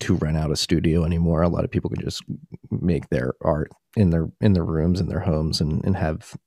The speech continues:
a pretty good end product distribution. Similarly, SoundCloud,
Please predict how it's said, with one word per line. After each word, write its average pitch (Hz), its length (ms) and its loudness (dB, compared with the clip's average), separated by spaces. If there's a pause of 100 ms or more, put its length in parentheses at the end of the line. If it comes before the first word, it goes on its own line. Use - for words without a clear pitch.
(100)
a 113 60 -2
pretty 101 200 2
good 80 140 0
end 87 180 0
product 85 400 2
distribution. 92 800 2 (140)
Similarly, 90 600 4 (400)
SoundCloud, 80 600 0